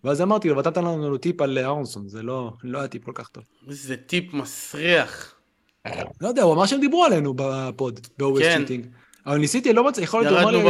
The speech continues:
Speaker 1: "יש מצב,
Speaker 2: בעריכה.
Speaker 1: יש מצב שברנדון חתך את זה בעריכה." נו, ממש יפה. אמ, טוב, בוא נמשיך, נראה את הקשרים, ופה, פה עכשיו באמת יש על מה לדבר. בסופו של דבר, השאלה שתהיה לאנשים זה,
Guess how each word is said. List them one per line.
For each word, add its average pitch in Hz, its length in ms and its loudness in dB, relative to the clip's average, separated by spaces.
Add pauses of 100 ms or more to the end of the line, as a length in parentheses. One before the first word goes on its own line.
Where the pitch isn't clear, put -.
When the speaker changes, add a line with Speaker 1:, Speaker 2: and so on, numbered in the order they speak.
(140)
Speaker 1:
"יש 151 80 0
מצב, - 60 2
Speaker 2:
בעריכה. 135 200 -6 (360)
Speaker 1:
יש 202 180 4
מצב 226 260 2
שברנדון 196 420 0
חתך 165 300 -4
את 165 60 -4
זה 156 80 -4
בעריכה." 123 420 -8 (140)
נו, 170 180 -8
ממש 139 260 -8
יפה. 123 180 -12 (760)
אמ, 143 920 0 (140)
טוב, 160 180 4
בוא 156 160 0
נמשיך, 185 260 -2
נראה 147 120 -2
את 165 80 -6
הקשרים, 165 680 -2
ופה, 190 440 2
פה 220 100 6
עכשיו 208 220 -2
באמת 151 220 0
יש 135 180 -4
על 120 60 -8
מה 117 100 -10
לדבר. 107 360 -16 (800)
בסופו 139 280 -6
של 175 60 -4
דבר, 175 220 0
השאלה 143 420 -2
שתהיה 143 320 -4
לאנשים 139 420 -4
זה, 202 180 0